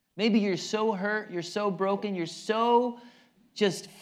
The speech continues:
feeling it, the effects of other people's decisions, that you are sitting there crying out to God, "Why? And I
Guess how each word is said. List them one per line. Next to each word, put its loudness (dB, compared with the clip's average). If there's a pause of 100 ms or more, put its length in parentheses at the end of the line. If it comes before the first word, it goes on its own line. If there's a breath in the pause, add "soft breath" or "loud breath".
(160)
feeling 6
it, -4
the 0
effects -2
of -4
other -2
people's -8
decisions, -6 (280 loud breath)
that -4
you 2
are -4
sitting -4
there -6
crying -8
out -6
to -8
God, -6
"Why? -6 (200 loud breath)
And -12
I -10